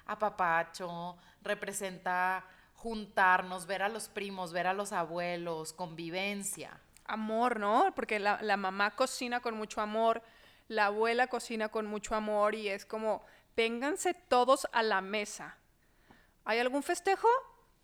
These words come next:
Speaker 2: Comida. ¿Hay alguna reunión? Comida.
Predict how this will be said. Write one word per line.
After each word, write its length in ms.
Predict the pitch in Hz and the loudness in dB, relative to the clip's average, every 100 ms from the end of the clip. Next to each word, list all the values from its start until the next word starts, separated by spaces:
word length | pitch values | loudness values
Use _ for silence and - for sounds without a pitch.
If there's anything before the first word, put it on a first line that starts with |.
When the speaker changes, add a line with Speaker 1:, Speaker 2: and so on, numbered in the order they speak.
| _ _ | _ _
Speaker 2:
Comida. 480 | - 233 208 190 185 - - - | -2 0 -2 -4 -8 -14 -20 -4
¿Hay 180 | 220 240 | 0 2
alguna 320 | 262 277 285 | 0 0 0
reunión? 380 | 320 294 302 392 427 - _ _ _ _ | 0 2 2 2 0 -12 _ _ _ _
Comida. 580 | 233 233 233 214 - | -4 -2 0 0 -2